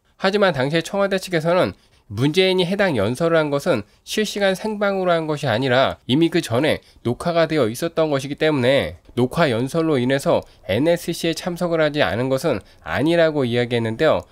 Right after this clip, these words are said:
그러면서도 당시 시각에 문재인이 무엇을 했는지는 명확하게 밝히질 않고 있습니다. 그런데 그 새벽에 문재인이 어떤 일을 했는지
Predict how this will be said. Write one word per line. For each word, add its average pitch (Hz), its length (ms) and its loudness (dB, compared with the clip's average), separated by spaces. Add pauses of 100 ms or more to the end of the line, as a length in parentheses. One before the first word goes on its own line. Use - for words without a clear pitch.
(160)
그러면서도 151 640 0 (200)
당시 156 380 -2
시각에 165 640 -2 (200)
문재인이 156 440 0
무엇을 147 420 -2
했는지는 151 500 0 (240)
명확하게 160 520 0
밝히질 147 460 -4
않고 123 440 -4
있습니다. 117 580 -2 (140)
그런데 180 180 -2
그 151 140 -2
새벽에 170 580 -2 (240)
문재인이 165 400 0
어떤 170 420 0
일을 156 120 0
했는지 147 560 -2